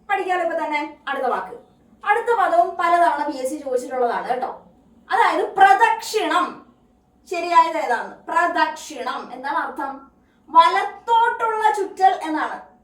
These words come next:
ആരാധനാലയങ്ങളിൽ പോയി നമ്മൾ പ്രദക്ഷിണം വയ്ക്കും, വലത്തോട്ട് ചുറ്റുന്നതിനല്ലേ അങ്ങനെ പറയുന്നത്? പ്രദക്ഷിണം. അപ്പൊ ദക്ഷിണം. ഈ പ്രദക്ഷിണം വെച്ചതിന്റെ വാക്യശുദ്ധിയിൽ ഒരു ക്വസ്റ്റ്യൻ ഉണ്ട്. ഇതാണ്, അയാൾ വലത്തോട്ട് ചുറ്റി പ്രദക്ഷിണം വെച്ചു എന്ന്.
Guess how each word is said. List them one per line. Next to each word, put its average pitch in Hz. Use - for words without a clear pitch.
ആരാധനാലയങ്ങളിൽ 349
പോയി 339
നമ്മൾ 330
പ്രദക്ഷിണം 320
വയ്ക്കും, 254
വലത്തോട്ട് 320
ചുറ്റുന്നതിനല്ലേ 320
അങ്ങനെ 269
പറയുന്നത്? 262
പ്രദക്ഷിണം. 302
അപ്പൊ 277
ദക്ഷിണം. 311
ഈ 440
പ്രദക്ഷിണം 359
വെച്ചതിന്റെ 294
വാക്യശുദ്ധിയിൽ 302
ഒരു 285
ക്വസ്റ്റ്യൻ 220
ഉണ്ട്. 180
ഇതാണ്, -
അയാൾ 349
വലത്തോട്ട് 339
ചുറ്റി 349
പ്രദക്ഷിണം 311
വെച്ചു 254
എന്ന്. 196